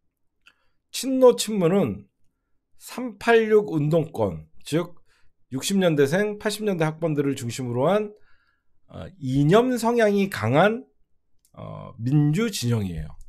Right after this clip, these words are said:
그게 바로 친노 친문의 어떤 핵심적인, 에, 이념이에요. 그쵸?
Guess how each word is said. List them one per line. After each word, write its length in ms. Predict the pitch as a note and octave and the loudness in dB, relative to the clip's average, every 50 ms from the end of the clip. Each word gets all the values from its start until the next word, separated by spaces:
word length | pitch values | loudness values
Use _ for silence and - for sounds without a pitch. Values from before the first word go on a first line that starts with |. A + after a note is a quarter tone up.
| - _ _ _ _ _ _ _ _ _ _ - | -20 _ _ _ _ _ _ _ _ _ _ -10
그게 180 | - A2 B2+ | -4 -2 -2
바로 220 | B2 A#2 A2 A2+ A2 | 0 0 0 -2 -2
친노 340 | - - A#3 A#3 A3 G#3 G3+ | -6 -8 -6 -4 -2 -2 -4
친문의 560 | - - F3+ D#3+ C#3 B2+ A2+ G2+ F#2+ F2 - - - - - - | -4 -6 -6 -4 -2 -2 -2 -2 -4 -6 -6 -6 -6 -6 -8 -10
어떤 260 | - - - A#2 A2+ | -10 -8 -8 -8 -6
핵심적인, 920 | A#2+ F3+ - - - A3+ G#3+ F3+ F3 D3 C#3 C3 E3+ A3+ A#3+ C4 C4 C4 - - _ _ _ _ _ - | -6 -8 -8 -6 -6 -4 0 2 4 2 2 2 -2 -2 -2 -4 -8 -10 -16 -20 _ _ _ _ _ -12
에, 140 | G2 F#2+ F#2 | -12 -12 -12
이념이에요. 760 | - D#3 D#3+ D#3 E3+ E3 D#3+ D3 A#2+ G#2 F#2 E2+ E2 D#2 - - - _ _ _ _ _ _ _ - - _ _ _ _ _ _ _ _ _ _ _ _ _ _ - _ | -6 0 2 4 6 6 6 6 4 2 -4 -6 -10 -12 -16 -20 -20 _ _ _ _ _ _ _ -20 -20 _ _ _ _ _ _ _ _ _ _ _ _ _ _ -20 _
그쵸? 380 | _ G#2+ G2+ - D#3+ D#3+ D#3 | _ -16 -12 -10 -10 -10 -10